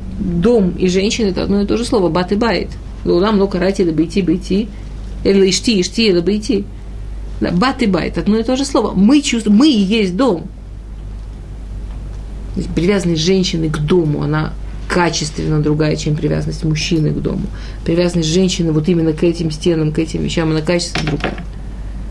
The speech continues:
Мужчины реально чувствуют дом там, где жена. Мужчина намного больше, это страшно говорить, но мужчина намного больше привязан к чер-, к женщине.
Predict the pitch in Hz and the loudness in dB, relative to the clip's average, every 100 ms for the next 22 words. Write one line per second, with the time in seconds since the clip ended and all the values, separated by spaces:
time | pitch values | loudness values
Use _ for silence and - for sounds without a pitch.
0 | - - - - - 170 - 285 262 175 | -8 -10 -10 -4 0 2 4 4 4 4
1 | 202 269 196 - 214 - 175 175 220 208 | 2 4 2 0 -4 0 0 2 2 2
2 | 180 170 165 175 151 170 220 196 170 175 | 0 0 0 2 2 0 2 2 2 0
3 | 156 160 170 156 151 - 202 - 196 226 | 0 -2 -2 -2 -6 -4 -2 -2 -2 0
4 | 196 175 - 202 190 196 175 185 175 - | 0 -2 0 2 2 2 0 -2 -2 -2
5 | 165 170 160 - 165 160 170 156 - | 0 0 -2 -2 -2 0 -2 -2 -6